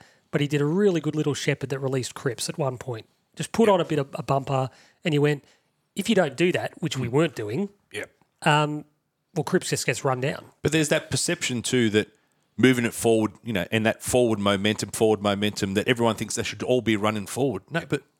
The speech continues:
Speaker 3: you've got to aid your team to be able to do it. And laying things like shepherds or calling a man through or doing something like that,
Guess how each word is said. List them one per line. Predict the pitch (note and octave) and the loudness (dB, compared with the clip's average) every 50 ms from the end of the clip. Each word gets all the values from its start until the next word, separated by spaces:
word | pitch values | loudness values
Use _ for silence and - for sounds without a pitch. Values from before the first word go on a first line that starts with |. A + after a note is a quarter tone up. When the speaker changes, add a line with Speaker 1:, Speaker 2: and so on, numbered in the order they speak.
| _ _ _ _ | _ _ _ _
Speaker 3:
you've | - - C#3 C3+ | -4 -4 0 0
got | F3+ | 2
to | F3+ D3+ - - _ _ _ _ _ _ _ _ _ _ _ _ _ _ _ _ _ _ _ - | 2 2 0 -2 _ _ _ _ _ _ _ _ _ _ _ _ _ _ _ _ _ _ _ 2
aid | A#2+ C3 B2 G#2+ G2+ F2+ F#2 - _ _ _ _ _ _ _ - | 2 2 2 -2 -4 -6 -10 -18 _ _ _ _ _ _ _ -6
your | G#2 - | -4 -2
team | - A#2+ A2+ A2 G2+ F2+ - _ _ _ _ _ | 0 -2 -2 -2 -2 -6 -10 _ _ _ _ _
to | - B2 | -4 0
be | G#2 A2 | 2 4
able | G#2 G#2 G2 | 2 4 2
to | G2+ G2 | 0 0
do | A#2+ C3+ C#3 | 0 0 0
it. | A2+ - | 0 -2
And | A2 G#2+ G2+ - _ _ | -4 -6 -6 -6 _ _
laying | - A2 B2 C3+ D#3 E3 C#3+ | 0 2 2 2 2 0 -4
things | - B2 A2+ G#2 G2 | -4 -6 -6 -2 0
like | G2+ F#2 - - _ _ - _ _ _ _ _ _ | 0 0 -2 -4 _ _ -20 _ _ _ _ _ _
shepherds | - - - F#2+ - F#2 E2+ E2 - - - _ _ _ _ _ _ _ _ _ _ _ _ _ _ _ | -4 0 0 0 0 -2 -6 -6 -8 -10 -10 _ _ _ _ _ _ _ _ _ _ _ _ _ _ _
or | - F#2 | -2 -2
calling | - - A2 G#2 G#2 G2+ G2 F#2+ | 0 2 2 2 2 0 0 -2
a | F#2+ | 0
man | F#2+ F#2+ F#2+ F#2+ | 0 0 0 0
through | E2 - - G2 G2 G2 - | -4 -4 -2 -2 0 0 0
or | F2+ G2+ F#2+ | 0 -2 0
doing | - A2 G#2+ G#2+ G#2 F#2+ | 0 -2 -2 0 -2 -2
something | - A2 G#2 F2 - F#2+ | -2 -2 -4 -4 -4 -4
like | F#2+ F2+ F2+ | -4 -4 0
that, | G#2 G#2 F#2 - | 0 0 0 0